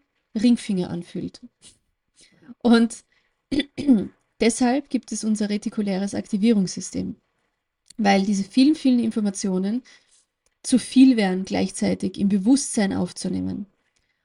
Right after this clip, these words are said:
Und dein R A S filtert alles, was es als wichtig empfindet.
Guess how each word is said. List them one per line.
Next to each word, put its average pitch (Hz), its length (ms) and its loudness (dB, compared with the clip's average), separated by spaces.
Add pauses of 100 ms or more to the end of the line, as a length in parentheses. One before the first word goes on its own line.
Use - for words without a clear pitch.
(440)
Und 233 420 2
dein 208 180 0
R 214 240 -2
A 226 160 0
S - 420 -4
filtert 277 560 2
alles, 226 480 -2
was 214 160 -6
es - 180 -8
als 202 220 -4
wichtig 180 320 -6
empfindet. 180 560 -10